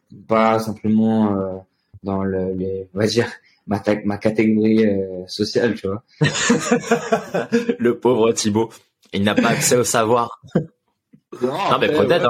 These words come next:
Speaker 1: ouais,
Speaker 2: hein.
Speaker 1: c'est, c'est ça, c'est un truc, euh, ouais, je pense que c'est plus un truc hype un peu, tu vois, c'est, euh,
Speaker 2: Ouais, ça reste un truc de,
Speaker 1: euh,
Speaker 2: ouais, ouais.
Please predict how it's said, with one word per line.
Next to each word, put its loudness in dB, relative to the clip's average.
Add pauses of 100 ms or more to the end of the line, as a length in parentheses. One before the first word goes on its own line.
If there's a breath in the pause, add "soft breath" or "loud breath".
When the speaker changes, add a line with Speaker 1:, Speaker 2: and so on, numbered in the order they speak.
(140)
Speaker 1:
ouais, -14
Speaker 2:
hein. -8
Speaker 1:
c'est, -20
c'est -20
ça, -10
c'est -10
un -10
truc, -4
euh, -6
ouais, -6
je -8
pense -2
que -6
c'est -14
plus -12
un -2
truc -2 (120)
hype 2
un 2
peu, -2 (220)
tu -18
vois, -16
c'est, -16
euh, -20 (680)
Speaker 2:
Ouais, 0
ça 2
reste -2
un 2
truc 0
de, 4
Speaker 1:
euh, 2 (920)
Speaker 2:
ouais, 4
ouais. 4